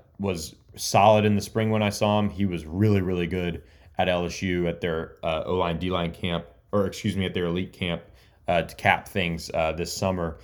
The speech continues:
So, you know, both, both of those guys have a few programs kinda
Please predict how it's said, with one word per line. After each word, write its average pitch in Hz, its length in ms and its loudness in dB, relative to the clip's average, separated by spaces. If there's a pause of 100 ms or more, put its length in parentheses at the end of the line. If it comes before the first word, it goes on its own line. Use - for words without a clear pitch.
(260)
So, 90 500 0 (1000)
you 98 140 -4
know, 78 240 0 (160)
both, 107 380 4 (680)
both 110 220 4
of 110 80 -4
those 110 220 4
guys 104 380 6
have 104 120 2
a 87 60 -6
few 104 160 0
programs 104 500 2
kinda 98 160 0